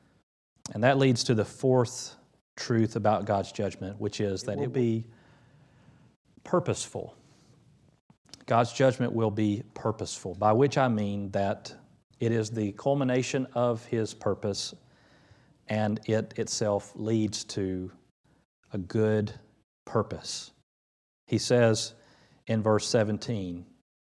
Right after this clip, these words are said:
"So you shall know that I am the Lord your God, who dwells in Zion, my holy mountain." He says there in verse sixteen, "The Lord is a refuge to his people."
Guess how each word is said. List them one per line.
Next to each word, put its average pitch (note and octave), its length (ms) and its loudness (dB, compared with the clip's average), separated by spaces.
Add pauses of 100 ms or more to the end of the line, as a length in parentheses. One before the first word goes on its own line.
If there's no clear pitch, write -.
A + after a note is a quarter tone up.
(420)
"So - 260 4
you A#2+ 200 6
shall C#3 260 4
know C3+ 400 4
that G#2 140 0
I G#2+ 160 2
am G#2+ 80 0
the G#2 100 0
Lord G#2+ 240 2
your A2 80 0
God, G2+ 320 0
who G#2 160 -6
dwells A#2 480 2
in A2+ 220 -6
Zion, F#2 640 -4
my G2 160 -4
holy G#2 560 -2 (300)
mountain." F#2 460 -12 (1400)
He A#2 80 -2
says A#2+ 260 2
there A#2+ 180 6
in A#2 80 0
verse A#2+ 200 2
sixteen, B2+ 540 0
"The A#2 100 0
Lord A#2 220 2
is G#2+ 120 0
a G2+ 60 2
refuge B2 600 0
to C3 140 0
his B2+ 140 -2
people." A#2 520 -4